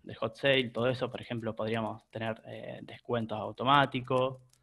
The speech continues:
sobre una categoría, sobre un producto, sobre un conjunto de productos, y ofrecerlo a nuestros clientes. También tenemos un blog, eh, bastante potente, que es muy importante para, para generar contenido, para que la página posicione bien.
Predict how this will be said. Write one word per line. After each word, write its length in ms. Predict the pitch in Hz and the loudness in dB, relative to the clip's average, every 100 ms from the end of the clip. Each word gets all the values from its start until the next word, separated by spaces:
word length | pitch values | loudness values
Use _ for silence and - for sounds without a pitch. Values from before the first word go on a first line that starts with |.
| _ _ _ | _ _ _
sobre 380 | - 113 107 107 | -10 -6 -4 -4
una 180 | 104 | -4
categoría, 680 | 101 104 107 120 131 127 127 | -6 -2 0 4 4 4 2
sobre 280 | 123 107 110 | 0 -4 -4
un 160 | 107 | -4
producto, 640 | 101 110 123 127 127 123 123 | -2 0 0 -2 0 0 0
sobre 260 | 113 104 | -6 -8
un 120 | 110 107 | -8 -6
conjunto 500 | 104 - 110 107 110 | -8 -8 -8 -8 -10
de 80 | |
productos, 680 | - 110 117 117 120 117 _ _ _ _ _ _ _ _ _ _ _ _ _ _ - | -6 -4 -4 -4 -6 -6 _ _ _ _ _ _ _ _ _ _ _ _ _ _ -6
y 120 | 117 | -4
ofrecerlo 400 | 104 - 120 113 | -4 -4 -2 0
a 40 | |
nuestros 280 | 110 107 107 | -2 -6 -10
clientes. 580 | 110 107 101 - - - - - - _ _ _ _ | -6 -6 -6 -12 -16 -20 -20 -20 -20 _ _ _ _
También 240 | 139 151 | 4 6
tenemos 340 | 143 147 135 131 | 6 4 2 0
un 140 | 120 | 2
blog, 320 | 131 151 143 - | 4 4 2 -8
eh, 120 | 123 | -6
bastante 300 | 113 131 120 | -4 -4 -4
potente, 440 | 120 156 165 135 120 | 0 2 2 0 -2
que 280 | 113 107 - _ - _ _ _ | -6 -8 -14 _ -20 _ _ _
es 160 | - 113 | -6 0
muy 140 | 123 | 0
importante 480 | 113 113 123 127 120 | -2 -2 0 0 -2
para, 440 | 113 110 110 110 - | -2 -4 -6 -10 -8
para 160 | 117 110 | -6 -4
generar 360 | - 120 127 123 | -2 2 2 2
contenido, 760 | 110 107 123 147 147 147 143 | -2 -2 2 4 6 4 2
para 180 | - 110 | -2 -4
que 100 | 113 | -6
la 120 | 110 | -4
página 440 | - 123 120 113 - | -4 -2 -2 -2 -4
posicione 460 | - - - 113 | -14 -8 -4 0
bien. 400 | 113 139 139 143 | 4 4 4 -2